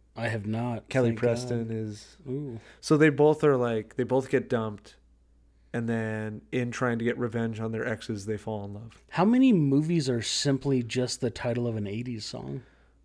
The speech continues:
Speaker 2: Oh, I'm sure more. I mean, if there's not a Hungry Like the Wolf movie, there should be.
Speaker 1: Oh.
Speaker 2: Should be.
Speaker 1: Afri-
Speaker 2: Rio?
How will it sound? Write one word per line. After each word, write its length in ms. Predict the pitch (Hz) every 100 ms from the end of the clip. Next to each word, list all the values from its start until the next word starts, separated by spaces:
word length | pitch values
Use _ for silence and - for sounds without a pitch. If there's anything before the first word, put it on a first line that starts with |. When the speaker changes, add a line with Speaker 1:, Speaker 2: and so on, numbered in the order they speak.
| -
Speaker 2:
Oh, 60 |
I'm 100 | 131
sure 220 | 98 - 107
more. 540 | 98 98 101 98 107 _ _ _ -
I 40 |
mean, 180 | 117 113
if 100 | 110
there's 220 | 131 107
not 240 | 113 110
a 60 | 117
Hungry 280 | 117 131 131
Like 220 | 127 127
the 80 | 127
Wolf 300 | 123 123 -
movie, 180 | 120 107
there 140 | 95
should 280 | - 110 104
be. 200 | 104 104 _ _ _ _ _ _ _ _ _ _ _ _ _ _ _ -
Speaker 1:
Oh. 280 | 135 117 -
Speaker 2:
Should 360 | - - 123 123
be. 160 | 120 - -
Speaker 1:
Afri- 80 | 127
Speaker 2:
Rio? 420 | 127 127 135 143